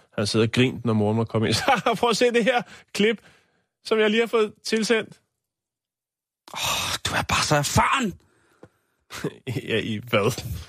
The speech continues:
Speaker 2: Jeg
Speaker 1: I at afvæbne en pinlig situation,
Speaker 2: Ja,
Speaker 1: eller i at
Speaker 2: ja,
Speaker 1: bruge
Speaker 2: ja,
Speaker 1: Pornhub?
Speaker 2: ja,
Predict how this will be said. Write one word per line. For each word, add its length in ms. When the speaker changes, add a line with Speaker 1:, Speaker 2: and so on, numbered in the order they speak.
Speaker 2:
Jeg 140
Speaker 1:
I 40
at 80
afvæbne 640
en 320
pinlig 260
situation, 560
Speaker 2:
Ja, 60
Speaker 1:
eller 140
i 180
at 60
Speaker 2:
ja, 100
Speaker 1:
bruge 160
Speaker 2:
ja, 140
Speaker 1:
Pornhub? 180
Speaker 2:
ja, 120